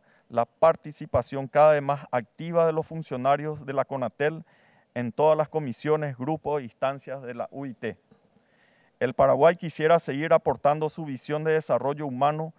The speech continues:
a través de las telecomunicaciones y de las tics,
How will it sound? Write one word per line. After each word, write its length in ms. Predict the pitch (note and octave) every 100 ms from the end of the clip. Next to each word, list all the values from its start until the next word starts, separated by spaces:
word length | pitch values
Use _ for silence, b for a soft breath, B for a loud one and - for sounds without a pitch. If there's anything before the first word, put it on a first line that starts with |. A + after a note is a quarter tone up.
| b b b
a 120 | B2+
través 440 | - B2 C3 D3+ D#3+
de 120 | D#3
las 140 | D3
telecomunicaciones 1120 | - D3 D3 D3 D3 C3+ - D3+ C3 F#2 - _ _ _ _
y 80 | B2+
de 140 | C3+
las 180 | C3 -
tics, 420 | C#3+ A2+ - -